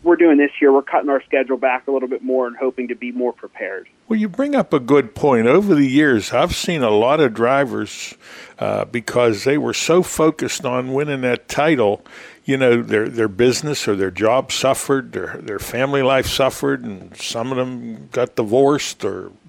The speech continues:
Speaker 2: lost their jobs. So you and Bobby are doing this right.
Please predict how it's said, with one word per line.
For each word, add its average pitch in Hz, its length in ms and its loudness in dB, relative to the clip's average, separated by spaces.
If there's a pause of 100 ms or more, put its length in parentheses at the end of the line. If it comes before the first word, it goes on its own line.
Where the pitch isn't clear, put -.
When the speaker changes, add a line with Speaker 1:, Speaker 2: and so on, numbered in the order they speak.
Speaker 2:
lost 120 380 -2
their 139 120 0
jobs. 127 420 0
So 110 320 2 (600)
you 180 140 4
and 151 120 0
Bobby 147 340 4
are 120 60 4
doing 120 280 2
this - 260 -2
right. 90 280 0